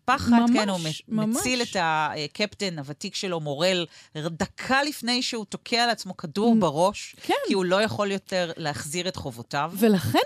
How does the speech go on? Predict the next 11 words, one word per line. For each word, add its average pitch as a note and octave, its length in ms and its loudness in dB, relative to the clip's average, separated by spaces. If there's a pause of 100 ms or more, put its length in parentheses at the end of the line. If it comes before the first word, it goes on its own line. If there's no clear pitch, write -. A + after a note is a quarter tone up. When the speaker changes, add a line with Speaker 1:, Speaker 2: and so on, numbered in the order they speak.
(120)
Speaker 2:
הוא F4+ 100 8
רואה A3 120 6
בעצמו F#3 400 2
כלי F#3+ 160 2
של F3+ 180 0
ההשגחה E3+ 420 -2
העליונה, F3 280 2
כי - 180 -2
לא G3+ 220 6 (100)
יכול D4+ 260 4
להיות D4 540 2